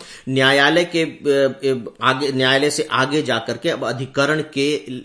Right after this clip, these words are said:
समय में प्रवेश कर चुके हैं और इनकी बहुत importance बढ़ती, अ, जा रही है।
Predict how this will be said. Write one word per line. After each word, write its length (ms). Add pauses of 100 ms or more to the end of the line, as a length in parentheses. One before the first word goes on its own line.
(240)
समय 420
में 240
प्रवेश 360
कर 180
चुके 360
हैं 80
और 120
इनकी 180
बहुत 280
importance 600
बढ़ती, 420 (480)
अ, 160
जा 220
रही 240
है। 240